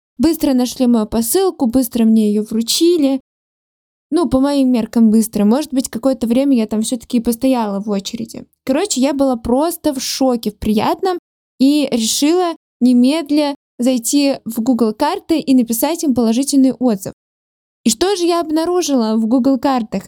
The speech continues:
А обнаружила я, что у этого отделения почты, которым я только что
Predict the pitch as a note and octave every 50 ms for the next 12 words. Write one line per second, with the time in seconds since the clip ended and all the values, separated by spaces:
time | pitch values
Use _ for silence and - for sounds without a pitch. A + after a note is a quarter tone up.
0 | _ - A#3+ B3 A#3+ C4 C4 C#4 E4+ G4+ G#4 F4+ F4+ E4 D4 C#4 B3+ B3+ A#3 -
1 | - C4+ C4 B3+ A#3+ - - B3+ B3+ B3+ B3 - - _ _ _ _ - D4+ D#4+
2 | D#4+ E4 E4 D#4 D4+ B3+ - D4 C#4 D#4 D#4+ D4+ D4 C4+ A#3 A#3 C#4+ D#4 E4 E4+
3 | E4 - - D#4 C#4+ C#4 - C#4+ - - C#4 C#4 C#4 C4+ B3+ C4 B3+ B3+ C4 C4
4 | B3 - _ _ _ _ - C#4 A#3+ - C4+ C4 - - C#4+ C#4 C4+ C4